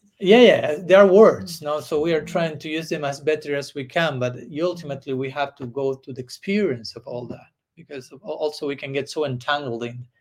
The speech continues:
the words and how we understand. And we have to be careful about which words we use as better as we can. But at the end of the day, all those words and descriptions are meant to, like, to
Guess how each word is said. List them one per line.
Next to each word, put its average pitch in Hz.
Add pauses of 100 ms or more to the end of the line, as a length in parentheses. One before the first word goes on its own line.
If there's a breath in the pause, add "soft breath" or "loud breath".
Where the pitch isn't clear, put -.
(580)
the 143
words 151
and 135
how 139
we 135
understand. 127
And 135
we 160
have 220
to 127
be 135
careful 147
about 127
which 131
words 135
we 131
use 127
as 123
better 135
as 123
we 127
can. 127 (500)
But 139
at 135
the 147
end 170
of 147
the 131
day, 170
all 135
those 135
words 143
and 131
descriptions -
are 120
meant 123
to, 117 (720)
like, 127
to 127